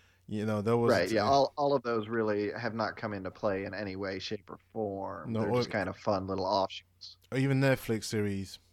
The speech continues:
Speaker 1: Even
Speaker 2: So far,
Speaker 1: those.
Speaker 2: the Netflix series,
Speaker 1: Yeah.
Speaker 2: yes. But,
Speaker 1: So
Speaker 2: you know, it,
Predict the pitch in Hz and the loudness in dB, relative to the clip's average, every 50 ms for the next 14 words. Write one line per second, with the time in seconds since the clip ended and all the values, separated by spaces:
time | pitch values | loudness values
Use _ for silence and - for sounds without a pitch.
0 | _ _ _ _ _ _ _ _ _ _ _ _ _ _ - - _ _ _ _ | _ _ _ _ _ _ _ _ _ _ _ _ _ _ -20 -20 _ _ _ _
1 | _ _ _ _ _ _ _ _ _ _ _ _ _ _ _ _ _ _ _ _ | _ _ _ _ _ _ _ _ _ _ _ _ _ _ _ _ _ _ _ _
2 | _ _ _ _ - - - 101 113 110 113 117 131 127 120 120 113 98 85 92 | _ _ _ _ -20 -16 -10 -8 -4 0 2 6 8 8 8 8 6 6 4 2
3 | 92 98 98 92 - - 107 101 - - - - 95 95 92 95 98 101 101 101 | 0 -2 -2 -4 -6 -6 -10 -10 -10 -8 -8 -8 -8 -8 -8 -8 -8 -8 -8 -6
4 | 110 110 107 104 104 101 98 95 95 - - - - - - - - - - - | -4 -2 0 0 0 0 -2 -4 -6 -8 -10 -10 -10 -10 -14 -18 -20 -20 -20 -20
5 | - - - 104 101 143 - - - - - - 113 104 98 92 90 82 92 95 | -14 -8 -4 -2 -2 -2 -2 -4 -10 -18 -16 -12 -10 -10 -8 -8 -8 -10 -12 -10
6 | - 123 110 101 - | -4 -4 -4 -4 -4